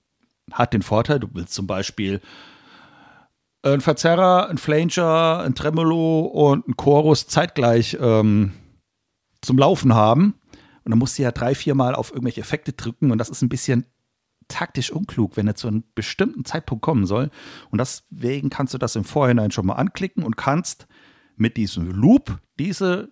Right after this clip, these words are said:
drei, vier Effekte mit einem Tritt ein- und ausschalten.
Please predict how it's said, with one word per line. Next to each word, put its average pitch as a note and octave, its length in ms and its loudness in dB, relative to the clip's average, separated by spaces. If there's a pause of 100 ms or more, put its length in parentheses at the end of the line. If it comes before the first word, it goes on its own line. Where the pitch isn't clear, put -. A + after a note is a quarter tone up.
drei, C3 300 -2
vier C#3+ 240 -6
Effekte D3 560 -4
mit - 320 -10
einem C3+ 520 0 (200)
Tritt A2+ 440 -6 (440)
ein- A2 220 -2
und B2+ 100 -4
ausschalten. F#2+ 460 -6